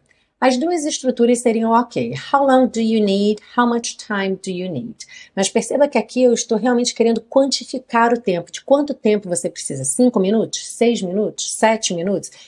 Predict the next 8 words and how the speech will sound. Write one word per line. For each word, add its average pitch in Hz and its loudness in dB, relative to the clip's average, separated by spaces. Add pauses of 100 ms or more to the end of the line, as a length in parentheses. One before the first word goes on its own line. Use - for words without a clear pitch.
(120)
Eu, 196 4
eu 196 0
estou 196 -2
querendo 208 0
um 202 -2
tempo 214 -2
bastante 254 -2
exato. 135 -4